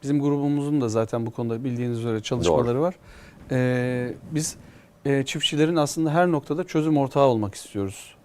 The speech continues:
Speaker 1: E, dolayısıyla Klas da, e, kalite, teknoloji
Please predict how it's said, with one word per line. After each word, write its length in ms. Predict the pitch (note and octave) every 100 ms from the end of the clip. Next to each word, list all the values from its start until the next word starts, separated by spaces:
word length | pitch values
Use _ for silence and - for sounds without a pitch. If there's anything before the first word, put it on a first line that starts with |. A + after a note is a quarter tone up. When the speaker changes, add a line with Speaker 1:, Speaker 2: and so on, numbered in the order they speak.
| -
Speaker 1:
E, 280 | C3 A#2 A#2 A2+
dolayısıyla 540 | B2 D3 D#3+ G3+ F3 - - - - - -
Klas 440 | C3 D#3+ G3 -
da, 180 | C#3+ E3 - - - - - C#3
e, 160 | C3+ -
kalite, 460 | C3+ E3+ F3 B2+
teknoloji 840 | - C3+ C3+ D3+ D3+ C3+ C3+ D#3+